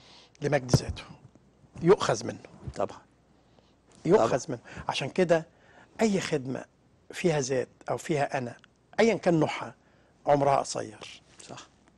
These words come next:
Speaker 1: ما بتدومش.
Speaker 2: صح.
Speaker 1: وبعد كده يكمل ويقول إيه؟ يكمل ويقول:
Speaker 2: "والعبد البطال اطرحوه
Speaker 1: آه،
Speaker 2: إلى
Speaker 1: آه.
Speaker 2: الظلمة الخارجية".
Speaker 1: الب-، كلمة البطال هنا معناها العبد الذي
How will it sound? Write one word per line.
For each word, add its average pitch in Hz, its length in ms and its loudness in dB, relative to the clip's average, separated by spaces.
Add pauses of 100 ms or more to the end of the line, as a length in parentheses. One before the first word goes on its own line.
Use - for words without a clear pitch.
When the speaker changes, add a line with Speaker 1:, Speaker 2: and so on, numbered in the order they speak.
(360)
Speaker 1:
ما 156 80 0
بتدومش. 135 840 -6
Speaker 2:
صح. 135 100 -10 (600)
Speaker 1:
وبعد 143 280 4
كده 151 240 0
يكمل 135 460 2
ويقول 139 340 2
إيه؟ 127 320 0 (440)
يكمل 185 460 4
ويقول: 147 640 0
Speaker 2:
"والعبد 120 380 0
البطال 123 420 2
اطرحوه 151 460 6
Speaker 1:
آه، 127 40 6
Speaker 2:
إلى 120 100 6
Speaker 1:
آه. 147 140 4
Speaker 2:
الظلمة 156 340 8
الخارجية". 123 680 2 (200)
Speaker 1:
الب-، 180 200 4
كلمة 339 420 6
البطال 190 580 6
هنا 220 240 4
معناها 196 640 0
العبد 160 440 0
الذي 180 640 2